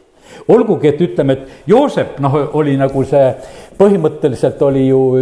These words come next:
nüüd ütleme, üks kaheteistkümnest ja tal on endal kaks poega. Ja nüüd on niimoodi, et Manasse ja Efraim saavad nagu need suguharude kohad. Täiesti nagu saavad nagu selle kaheteistkümne hulka, sest seal,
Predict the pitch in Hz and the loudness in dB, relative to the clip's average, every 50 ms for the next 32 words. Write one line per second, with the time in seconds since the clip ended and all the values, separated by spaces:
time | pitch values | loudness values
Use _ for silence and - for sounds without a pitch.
0 | 135 131 123 131 139 135 147 147 147 - 143 135 135 143 139 - 190 190 - - | 0 -2 -2 -4 -4 -2 -2 -2 -2 -2 0 0 0 0 0 0 0 -2 0 0
1 | - 185 160 147 127 127 143 139 117 - - - 113 95 90 - - - _ _ | 2 2 2 4 2 2 2 0 -2 -4 -10 -10 -10 -10 -10 -12 -14 -18 _ _
2 | _ - - - 117 - 180 165 165 170 190 208 185 180 156 151 226 233 - - | _ -20 -14 -8 0 2 2 2 2 2 0 0 0 0 0 0 0 -2 -4 -4
3 | - - 143 120 107 95 85 - 80 76 - - - - - - 143 196 220 180 | -2 0 2 2 0 -2 -4 -8 -12 -14 -16 -20 -20 -12 -6 -2 0 0 2 2
4 | 175 165 190 190 165 135 131 135 123 - - 139 135 151 208 294 285 - - - | 2 0 0 0 0 0 0 0 -2 -2 -2 -2 0 0 2 0 -2 -2 -2 -2
5 | 113 90 82 - - - - _ _ - _ _ 139 156 196 262 247 - - 135 | -2 -2 -4 -10 -18 -20 -20 _ _ -20 _ _ 2 4 4 4 2 0 -2 -2
6 | 123 117 110 107 95 82 - - - - - 196 208 202 170 135 113 120 131 123 | 0 0 0 -2 -4 -8 -12 -18 -14 -2 2 2 4 4 4 2 0 -2 -4 -2
7 | - 131 127 131 - - - - _ 147 151 143 147 - - - 226 220 214 156 | -2 -2 -2 -2 -4 -10 -18 -14 _ -6 -6 -6 -6 -6 -4 -2 0 2 2 2
8 | 151 156 156 131 - 117 110 165 175 135 - - - - - - _ _ _ _ | 2 2 2 0 -2 -2 0 0 0 0 -2 -6 -10 -16 -20 -20 _ _ _ _
9 | - - - - - - 175 220 214 180 135 - - 147 139 143 139 135 - 180 | -20 -20 -20 -4 0 2 4 4 4 2 0 -2 -4 -2 -2 0 0 0 2 2
10 | 180 175 151 135 - - 135 131 127 135 - 160 143 131 131 131 123 120 - - | 4 4 2 0 0 -2 -4 -2 -2 -2 0 0 0 0 0 0 0 -2 -4 -12
11 | - - - - 190 190 175 147 175 185 175 - - 143 135 156 196 208 - - | -20 -6 -2 2 2 2 2 2 0 -2 -2 -4 -4 -2 0 2 2 0 0 -2
12 | - 120 117 127 110 - - 180 165 143 | -2 0 0 -2 -2 0 2 2 2 2